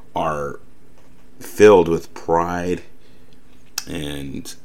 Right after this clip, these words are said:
idolatry, and they're blinded to the word of God. They're filled with the devil.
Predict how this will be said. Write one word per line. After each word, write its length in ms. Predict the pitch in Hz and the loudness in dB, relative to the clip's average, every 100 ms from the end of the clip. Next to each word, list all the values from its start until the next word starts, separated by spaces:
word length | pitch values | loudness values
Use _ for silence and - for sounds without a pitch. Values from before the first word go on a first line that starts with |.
| - | -4
idolatry, 1120 | 82 82 82 80 85 85 - 80 80 80 73 - | -2 0 2 4 4 2 -2 -2 -2 -2 -6 -10
and 800 | 71 71 71 - - - - - - - - - - - - | -8 -8 -8 -10 -10 -10 -12 -12 -14 -14 -14 -14 -14 -14 -6
they're 120 | 85 80 | -4 -4
blinded 600 | - 90 95 98 87 80 | 0 2 2 0 -2 -4
to 80 | |
the 60 | 78 | -4
word 180 | 78 76 | -4 -6
of 100 | - | -6
God. 300 | 80 78 78 | -6 -4 -6
They're 80 | 78 | -6
filled 260 | 80 80 | -4 -4
with 80 | 76 | -6
the 160 | 78 78 | -6 -6
devil. 300 | 76 - | -6 -8